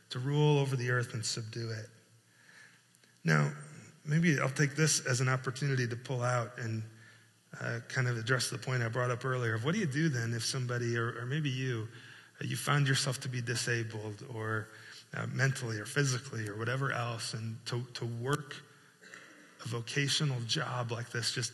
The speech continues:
isn't in the cards anymore. Um, what do you, what do you do with that? How does that person then in, in their work image and imitate God? Well, remember,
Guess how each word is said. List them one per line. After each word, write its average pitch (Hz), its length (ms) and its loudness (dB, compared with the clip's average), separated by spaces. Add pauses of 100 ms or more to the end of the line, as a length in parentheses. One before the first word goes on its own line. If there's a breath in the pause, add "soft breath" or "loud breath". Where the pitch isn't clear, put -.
(140)
isn't 131 320 0
in 127 100 0
the 123 80 -2
cards 131 460 0
anymore. 107 420 -4 (1800 loud breath)
Um, 110 260 -4 (640)
what 147 80 -4
do 185 60 2
you, 175 60 0 (140)
what 139 100 -6
do 175 60 -2
you 147 80 0
do 147 120 -2
with 180 200 -6
that? - 220 -14 (1000 loud breath)
How 170 120 2
does 156 160 6
that - 200 4
person 127 400 4
then 127 300 0
in, 143 140 0
in 131 140 0
their 123 160 4
work 135 520 0
image 135 340 2
and 113 160 -4
imitate 131 480 -2
God? 131 180 0
Well, 123 120 0
remember, 131 540 0